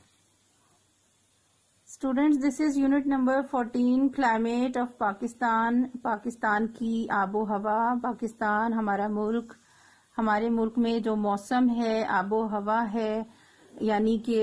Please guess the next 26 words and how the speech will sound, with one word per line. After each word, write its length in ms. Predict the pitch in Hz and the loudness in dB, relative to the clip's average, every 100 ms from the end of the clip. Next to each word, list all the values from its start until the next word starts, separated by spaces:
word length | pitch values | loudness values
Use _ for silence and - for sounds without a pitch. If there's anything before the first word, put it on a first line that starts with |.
| 220 | 2
एवरेज 680 | - 220 220 233 254 254 226 - | 2 0 0 0 0 0 -4 -4
वेदर 380 | 220 202 208 226 | 0 0 0 0
कंडीशन 560 | 226 214 202 214 226 | 0 0 -2 -2 -2
जो 120 | 226 | -2
है, 480 | 220 220 202 208 240 - - - 214 | -2 0 0 -2 -4 -14 -20 -12 -2
वो 300 | 220 220 - | 0 0 -2
क्या 180 | 233 214 | 0 2
है, 260 | 233 233 | 2 0
कैसी 400 | 220 220 220 247 | 0 -2 -2 -2
है, 120 | 240 226 | 0 -2
वो 120 | 208 | -2
हम 180 | 214 208 | -4 -4
इस 120 | 202 | -4
चैप्टर 280 | 202 190 208 | -4 -4 -6
में 100 | 208 | -4
पढ़ेंगे। 520 | 208 214 240 262 294 - - - - _ _ 226 | -2 0 0 -2 -6 -10 -20 -20 -20 _ _ -2
In 60 | |
the 100 | 220 | 0
previous 360 | 220 247 247 294 294 | 0 0 2 0 0
classes 380 | 294 262 302 | -2 0 0
you 300 | 285 269 269 | 0 2 2
have 100 | 254 | 2
read 220 | 226 233 240 | 2 2 2
about 360 | 214 214 214 226 | 0 0 2 0
the 180 | 226 233 | 0 -2
weather। 680 | 202 196 190 220 247 294 | 0 0 0 0 0 0